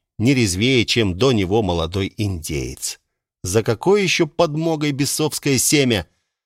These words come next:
Джош подозревает, за какой. На суде спросите, под присягой, так прямо и скажет. Братья Сазерленды ныряют в салун. Кому охота торчать под пулями на открытом месте?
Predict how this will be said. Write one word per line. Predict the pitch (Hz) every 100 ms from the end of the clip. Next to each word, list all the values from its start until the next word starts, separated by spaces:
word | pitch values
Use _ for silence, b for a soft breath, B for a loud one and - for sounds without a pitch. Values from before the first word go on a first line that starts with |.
| _ -
Джош | 85 113 147
подозревает, | - 120 120 120 123 139 127 98
за | 95
какой. | - 104 - 87 73 - -
На | 101 117
суде | - 147 151 147
спросите, | - 127 135 - 92 87
под | - 123 -
присягой, | - 131 - 156 139 95 85
так | - 131 -
прямо | - 120 113
и | 110 -
скажет. | 127 - - 95 - - - - _ _ _ _ _ _ _ _ _ _ _ -
Братья | 139 226 208 180
Сазерленды | - 220 196 185 180 190 190 160 160
ныряют | 139 139 151 147 127
в |
салун. | - 131 127 131 131 101 80
Кому | - 139 185
охота | 147 - 147 110
торчать | - 113 - 135
под | - 113 -
пулями | 165 151 120
на | 101
открытом | 98 - 117 113 110
месте? | 120 110 - - 65